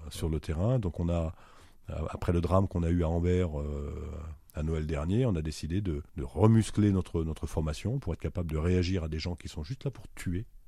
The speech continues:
du gendarme. Euh, et en fait, c'est l'armée de terre qui, qui forme nos, nos unités d'intervention. Ça se passe bien et les, les gendarmes sont très contents de cette relation.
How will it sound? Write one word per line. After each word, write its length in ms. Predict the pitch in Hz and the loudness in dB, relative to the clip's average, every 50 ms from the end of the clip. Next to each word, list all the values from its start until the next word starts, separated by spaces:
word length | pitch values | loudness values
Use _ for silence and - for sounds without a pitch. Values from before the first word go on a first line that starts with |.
| - - | -12 -10
du 60 | 85 | -8
gendarme. 420 | 78 82 78 73 76 78 90 117 131 - - - - - - - - - - - - - - - | -6 -6 -4 -4 -4 -4 -4 -4 -6 -8 -10 -10 -12 -14 -16 -16 -16 -18 -18 -18 -20 -20 -14 -10
Euh, 280 | 85 73 73 71 71 69 | -8 -6 -6 -6 -6 -6
et 100 | 71 71 | -4 -4
en 80 | 69 - | -4 -2
fait, 220 | - 117 120 - - - - - - | -2 -2 -2 -2 -6 -20 -20 -20 -10
c'est 120 | - - | -4 0
l'armée 220 | 80 87 87 92 87 | 2 2 4 2 0
de 40 | |
terre 240 | - - 82 92 - - | 0 -4 -6 -6 -6 -10
qui, 200 | - - 76 - | -10 -10 -10 -10
qui 140 | - - | -8 -10
forme 380 | - - - 98 107 120 120 107 - - - | -6 2 2 2 4 4 -2 -4 -8 -8 -6
nos, 160 | 92 82 80 | -4 -4 -2
nos 260 | 80 80 82 87 90 85 - - | -2 -2 -2 0 -2 -2 -2 -2
unités 300 | 82 76 69 - - 85 | -4 -4 -4 -4 -2 -2
d'intervention. 600 | 82 76 82 78 71 69 67 - - 90 123 131 - | -2 -2 -4 -4 -6 -6 -8 -8 -8 -8 -8 -10 -12
Ça 60 | - | -10
se 40 | - | -4
passe 160 | - 85 85 | -2 -2 2
bien 200 | 104 131 123 107 | 4 4 4 4
et 60 | 85 | 2
les, 280 | 76 76 76 73 71 71 | 0 -2 -4 -4 -6 -4
les 120 | 80 82 | -4 -2
gendarmes 320 | 78 82 82 104 123 123 - | -2 0 2 2 2 2 0
sont 140 | - 85 78 | -2 -6 -6
très 240 | - - - 123 123 | -4 2 4 4 4
contents 340 | - 127 113 - 135 131 | 4 0 0 0 0 -2
de 80 | 120 104 | -2 0
cette 160 | - 107 - - | -2 -2 -4 -2
relation. 400 | - 110 107 - - 107 87 | -2 -2 -2 -2 -2 -6 -8